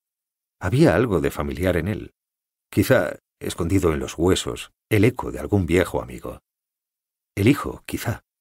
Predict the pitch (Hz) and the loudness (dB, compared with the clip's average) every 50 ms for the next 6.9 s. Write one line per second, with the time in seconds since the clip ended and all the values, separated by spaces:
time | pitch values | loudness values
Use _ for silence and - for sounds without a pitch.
0 | _ _ _ _ - 107 98 98 - 117 101 92 95 104 87 73 - - 82 - | _ _ _ _ 0 2 4 4 4 2 2 2 2 0 0 -2 -4 -6 -4 -4
1 | 95 - 90 85 92 98 90 - 80 76 - - 85 - 87 - - - - _ | -2 -2 0 0 0 0 0 0 0 -2 -2 -2 -2 -2 -2 -4 -4 -12 -18 _
2 | _ _ _ _ _ _ _ _ _ _ _ _ _ _ _ _ _ _ _ _ | _ _ _ _ _ _ _ _ _ _ _ _ _ _ _ _ _ _ _ _
3 | _ _ _ - - 85 82 - - 110 110 110 - - 90 85 104 110 101 - | _ _ _ -8 -6 -4 -4 0 2 2 2 2 2 0 2 2 2 0 -2 -4
4 | - - 107 104 - - _ - - - - - _ - - 92 110 113 - - | -4 -2 -2 -2 -2 -4 _ -6 -6 -6 -6 -8 _ -4 -2 -2 -2 -2 -6 -10
5 | - - 107 104 - _ _ _ _ _ _ _ _ - 98 92 87 76 73 71 | -6 -6 -6 -6 -6 _ _ _ _ _ _ _ _ -2 2 2 2 2 4 2
6 | 90 90 - - 82 80 87 82 82 82 87 107 127 - - - - - | 2 2 0 0 2 2 2 2 2 0 -2 -4 -4 -6 -10 -14 -16 -16